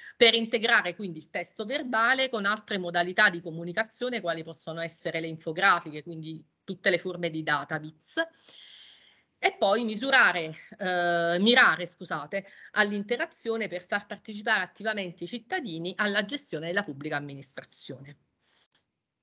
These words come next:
Però tutto questo, per fare tutto questo c'è bisogno di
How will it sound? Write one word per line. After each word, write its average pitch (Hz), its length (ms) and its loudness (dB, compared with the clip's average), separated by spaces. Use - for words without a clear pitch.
Però 294 580 6
tutto 370 320 0
questo, 202 720 -2
per 226 140 4
fare 311 300 6
tutto 294 320 -4
questo 156 380 -6
c'è 285 200 -2
bisogno 170 680 -6
di 202 380 -6